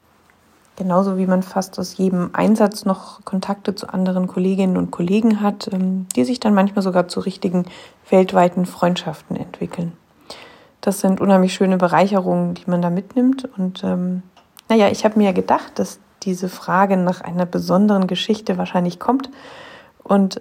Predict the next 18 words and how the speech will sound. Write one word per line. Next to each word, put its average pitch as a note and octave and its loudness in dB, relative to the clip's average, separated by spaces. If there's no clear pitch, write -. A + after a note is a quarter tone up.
hab G#3+ -6
jetzt - -2
mal F#3+ 4
die G3+ 0
eines F#3 2
kleinen G3 4
Jungen G#3 6
aus F#3 0
dem F#3 -2
Südsudan F3+ 0
gewählt, B3 2
der G3+ 4
mit G3 -2
einem F#3+ 2
Schlangenbiss F#3 0
zu - -10
uns F3 -8
kam. F3 -4